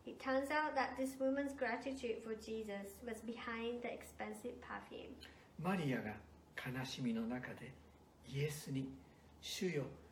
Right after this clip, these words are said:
Speaker 2: もしここにいてくださったなら、私の兄弟は死ななかったでしょうに」と語りかけています。
Speaker 1: When Mary was mourning, she said to Jesus,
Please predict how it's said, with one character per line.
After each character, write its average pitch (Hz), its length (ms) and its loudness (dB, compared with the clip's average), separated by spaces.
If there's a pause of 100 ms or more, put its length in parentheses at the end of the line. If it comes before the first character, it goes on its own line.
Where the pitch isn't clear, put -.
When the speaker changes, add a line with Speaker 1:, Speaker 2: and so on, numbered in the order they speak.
(300)
Speaker 2:
も 233 140 6
し - 180 0
こ 160 100 -2
こ 160 160 0
に 143 140 6
い 131 40 4
て - 80 0
く - 120 -2
だ 170 120 -2
さ 208 160 -2
っ 196 40 0 (100)
た 117 80 -4
な 107 140 -4
ら、 98 40 -6 (560)
私 117 340 -6
の 110 160 -2
兄 - 120 -2
弟 110 160 4 (120)
は 104 80 -4
死 - 180 -8
な 143 100 -4
な 233 160 0
か 226 80 -8
っ - 20 -12 (260)
た 139 60 -4
で 139 60 -2
し - 180 -6
ょ 110 140 -2
う - 20 -4
に」 98 160 -6 (260)
と 180 100 -8
語 208 80 -2 (500)
り - 120 -10 (240)
か - 120 -12
け - 140 -16
て - 120 -16
い - 60 -12 (140)
ま - 80 -14
す。 - 160 -18 (640)
Speaker 1:
When 269 180 8
Mary 277 360 8
was 302 140 0 (100)
mourning, 220 480 0 (440)
she 277 220 -2
said 262 260 0
to 339 180 -4
Jesus, 233 720 -4